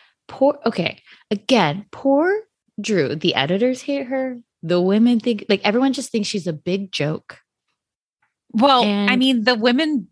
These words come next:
Speaker 2: were like, "I drove by this three days ago and Drew went to FedEx."
Speaker 1: Okay, but no joke. Before they said that, when they showed the sign, I was like,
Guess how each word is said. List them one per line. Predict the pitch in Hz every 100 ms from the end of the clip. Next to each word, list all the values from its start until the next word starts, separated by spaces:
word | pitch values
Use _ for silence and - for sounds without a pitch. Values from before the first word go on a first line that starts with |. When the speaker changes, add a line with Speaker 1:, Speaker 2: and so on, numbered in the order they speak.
| -
Speaker 2:
were | 196
like, | 196 185 -
"I | 202
drove | 214 220 202
by | 196
this | 170 165
three | - 165
days | 156 151 147
ago | 156 156
and | 143 139 -
Drew | 143 175 180
went | 160 143
to |
FedEx." | - - - - - - _
Speaker 1:
Okay, | 233 214
but | 196 247
no | 240 285
joke. | 285 202 165 208 -
Before | 214 208 208
they | 277 339
said | - 160 190
that, | 208
when | 175 185 214
they | 269
showed | - 196 185
the | 180
sign, | - 135 151 185
I | 180 180
was | 185
like, | 175